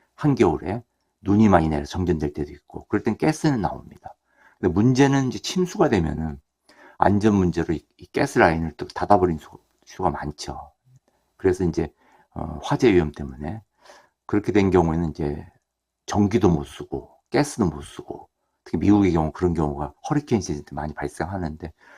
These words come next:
이번의 경우가 이제 그런 경우를 생각하고 있습니다. 뭐 아무것도 못 쓰면 결국 소비가 안 되죠. 네.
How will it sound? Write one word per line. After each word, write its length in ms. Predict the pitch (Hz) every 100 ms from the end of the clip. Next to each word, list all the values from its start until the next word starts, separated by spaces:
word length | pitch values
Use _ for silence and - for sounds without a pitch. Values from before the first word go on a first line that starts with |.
| - _
이번의 420 | 98 101 117 117
경우가 320 | 104 92 85 90
이제 120 | -
그런 280 | - 87 85
경우를 280 | 80 76
생각하고 500 | 78 104 92 - 123
있습니다. 580 | 107 - - - - - _ _ _ _ _ _ _
뭐 120 | - 92
아무것도 360 | 127 - -
못 100 | 135
쓰면 280 | 117 123 117
결국 220 | 98 92
소비가 400 | - 180 165 147
안 160 | 85 78
되죠. 520 | 82 73 - - - -
네. 120 | -